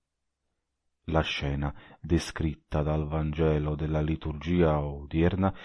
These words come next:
si svolge all'interno del Tempio di Gerusalemme. Gesù guarda, guarda ciò che succede in questo luogo, il più sacro di tutti, e vede come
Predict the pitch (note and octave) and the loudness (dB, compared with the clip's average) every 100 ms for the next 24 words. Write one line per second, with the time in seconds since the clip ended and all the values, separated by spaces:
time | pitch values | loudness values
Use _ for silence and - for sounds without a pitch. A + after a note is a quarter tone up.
0 | - - - G#2 G#2 B2 B2 G2 G2 F#2+ | -18 -8 2 2 6 6 6 4 6 6
1 | F2+ F#2+ F#2+ - B2 C3 G#2+ F#2 F2 F2 | 4 0 0 6 6 6 2 2 2 -2
2 | - - B2 B2+ A#2+ G#2 F#2+ E2 E2+ E2 | 0 4 4 2 -2 -2 -2 0 0 0
3 | - F#2 C2+ C2+ C#2 C#2 _ _ _ _ | 2 2 2 -2 -4 -4 _ _ _ _
4 | _ _ _ - E2 - D#2 D2 D#2+ D2+ | _ _ _ -4 -2 -2 -4 2 4 4
5 | D2 D2+ D2 - - _ - F2+ E2+ D#2 | 2 -4 -4 -8 -20 _ 6 8 8 8
6 | E2+ - - - - A#2 A#2 - F#2+ E2+ | 6 6 -8 -12 2 4 4 2 -2 0
7 | F2+ E2+ - A2 G#2+ G2 F#2 E2+ F#2 F2 | -6 -4 6 8 8 6 4 2 2 2
8 | - G2 D#2 C#2+ C#2+ D2 - - - - | 0 -2 -2 -6 -6 -8 -8 -20 -8 0
9 | F#2+ - G2+ - D#2+ D#2 - F#2 F#2+ D2 | 0 2 -2 2 2 2 2 0 0 -8
10 | - - D2+ - - - _ - F2 C#2+ | -8 -4 -4 -4 -18 -20 _ 2 2 6
11 | F2 G#2+ A2 F#2 - F#2+ F2+ D#2+ - | 8 8 6 2 4 4 6 4 0